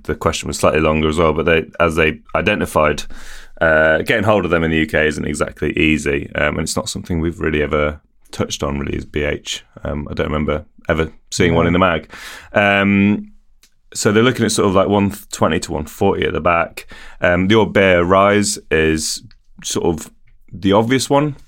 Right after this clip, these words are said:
um, at that point. I think it's one forty, one forty. Um, but there are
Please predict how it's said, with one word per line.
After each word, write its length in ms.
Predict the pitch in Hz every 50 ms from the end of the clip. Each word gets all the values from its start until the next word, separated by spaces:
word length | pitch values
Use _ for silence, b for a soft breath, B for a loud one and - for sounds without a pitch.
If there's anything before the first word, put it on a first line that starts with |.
| _ _ -
um, 240 | 110 113 113 113 113
at 100 | 110 117
that 180 | 127 - -
point. 240 | - - 139 139 113
I 40 | 98
think 140 | 104 101 76
it's 100 | - -
one 140 | 98 95 95
forty, 320 | - - 101 92 87 98
one 240 | 92 98 98 101 98
forty. 540 | - - 113 113 113 - 117 120 120 117 117 B B B B B B B
Um, 720 | 98 95 95 98 98 95 92 95 95 95 95 98 95 - - _ _ _ _ _ _ _ _ _ _ _ _ _ - - -
but 160 | - 98 92
there 160 | 95 95 98
are 200 | 98 101 98